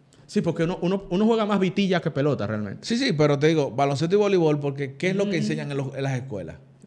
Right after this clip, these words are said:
Speaker 1: Eso es lo que hay. En, en el patio de la escuela tú
Speaker 2: Sí.
Speaker 1: juegas voleibol y básquetbol.
Speaker 2: Sí, lo, lo much-, eh, sí,
Speaker 1: Sí, sí, es
Speaker 2: es una
Speaker 1: verdad.
Speaker 2: cosa ra-, eh, de género, ¿eh?
Speaker 1: <laughs>
Speaker 2: De género. Los varones juegan baloncesto, las hembras juegan voleibol. Ese,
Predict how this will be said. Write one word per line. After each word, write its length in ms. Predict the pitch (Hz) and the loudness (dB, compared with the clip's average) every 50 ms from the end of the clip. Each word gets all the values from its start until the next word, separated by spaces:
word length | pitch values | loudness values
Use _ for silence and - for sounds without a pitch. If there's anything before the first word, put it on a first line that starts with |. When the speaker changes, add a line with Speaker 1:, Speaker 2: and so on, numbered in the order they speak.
| - - | -12 -4
Speaker 1:
Eso 240 | - 143 131 156 156 | -2 -2 0 0 0
es 40 | 147 | 0
lo 140 | 135 135 | 0 0
que 140 | 135 127 123 | 0 -2 -2
hay. 220 | 127 135 147 143 139 | 0 0 0 0 -2
En, 120 | 131 117 | -2 0
en 120 | 127 131 127 | 0 0 0
el 100 | 127 123 | 0 2
patio 320 | 127 165 180 180 214 202 | 2 2 2 4 4 2
de 60 | 190 | 2
la 60 | 180 160 | 2 0
escuela 360 | 147 - 156 156 143 135 131 | 0 0 0 2 2 2 0
tú 100 | 135 143 | 0 0
Speaker 2:
Sí. 60 | 139 | 2
Speaker 1:
juegas 240 | 151 156 156 156 151 | 2 4 4 4 4
voleibol 520 | 139 151 151 156 160 170 214 220 214 240 - | 4 4 2 2 2 2 0 0 -2 -4 -4
y 80 | 156 151 | -4 -4
básquetbol. 520 | 151 147 147 - 160 156 127 117 104 131 | -4 -4 -4 -6 -6 -8 -8 -8 -8 -10
Speaker 2:
Sí, 240 | - - 190 170 156 143 - | -4 0 2 2 2 2 2
lo, 240 | 143 160 156 151 - | 2 2 2 2 2
lo 140 | 147 156 156 | 2 0 0
much-, 240 | 156 151 139 - - | 0 0 0 2 4
eh, 80 | - 139 | 4 4
sí, 220 | 127 156 147 139 | 4 4 2 2
Speaker 1:
Sí, 20 | 127 | 4
sí, 60 | 190 | 2
es 120 | 202 - 233 | 2 4 4
Speaker 2:
es 60 | 214 | 2
una 80 | 196 202 | 4 4
Speaker 1:
verdad. 140 | 196 202 226 | 4 4 4
Speaker 2:
cosa 260 | 208 170 214 208 156 | 4 4 2 2 2
ra-, 260 | 151 151 156 156 - - | 2 2 0 0 0 2
eh, 500 | 135 131 131 127 120 113 110 101 - 113 | 2 4 4 4 4 2 0 -2 -4 -4
de 120 | 113 127 120 | -2 0 2
género, 460 | 120 143 143 131 120 107 95 98 110 | 4 4 4 2 2 -2 -4 -4 -6
¿eh? 120 | - - - - | -6 -8 -10 -10
Speaker 1:
<laughs> 0 | - 135 - - - - - - - _ _ _ _ _ _ _ _ _ _ | -10 -10 -10 -12 -14 -18 -20 -20 -20 _ _ _ _ _ _ _ _ _ _
Speaker 2:
De 100 | - 120 131 | -2 0 2
género. 500 | 143 139 131 123 113 104 101 101 90 92 | 2 2 2 0 0 -2 -2 -4 -4 -4
Los 420 | 107 117 120 123 117 - - 113 113 107 | -2 0 0 0 0 -2 -6 -8 -2 0
varones 540 | 127 123 123 127 170 202 208 214 180 - | 2 4 4 6 6 4 4 2 0 2
juegan 280 | - 156 175 180 180 170 | 4 4 6 6 6 4
baloncesto, 800 | 165 160 151 139 131 123 - 185 202 208 190 - - 185 190 - - | 4 4 4 4 2 2 4 4 4 2 2 -2 -4 -6 -6 -6 -6
las 320 | 123 123 117 - - - - | -6 -6 -6 -6 -10 -4 0
hembras 540 | 143 160 180 175 170 165 160 151 139 - | 2 2 2 2 2 4 4 4 4 2
juegan 320 | - 135 139 143 139 131 127 | 2 4 4 4 4 4 6
voleibol. 420 | 123 123 113 104 98 90 80 71 | 6 6 6 4 4 2 0 0
Ese, 220 | 76 90 101 82 | -2 -2 -4 -6